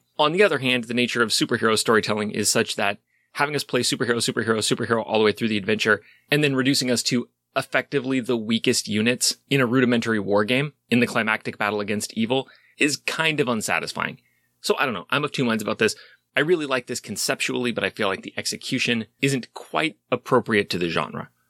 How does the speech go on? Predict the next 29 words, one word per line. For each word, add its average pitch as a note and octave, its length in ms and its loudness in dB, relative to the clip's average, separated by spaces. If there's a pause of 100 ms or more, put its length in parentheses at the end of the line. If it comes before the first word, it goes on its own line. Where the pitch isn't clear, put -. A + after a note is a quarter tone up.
(160)
One G#3+ 140 4
more G3 120 0
factor D3 280 -2
to C#3 80 -4
consider A#2+ 320 -2
in A2+ 60 0
whether G#2+ 240 0
this G#2+ 160 -4
is A2 100 -6
a G#2 80 -4
good G2+ 180 0
idea G2+ 280 0
or G2 220 -4
not, F2+ 320 -2 (200)
and A2 200 -4
this G#2 100 -4
is G2+ 200 -4 (300)
minor D3+ 380 0
spoilers G2 480 0
for F#2 140 -4
next E2+ 260 -4
page, F2+ 320 -4
but G2 180 -2 (480)
I G#2+ 100 0
think A2+ 220 -2
anyone G2 300 -4
could F#2+ 120 -12
have E2+ 100 -12
guessed. F2+ 340 -4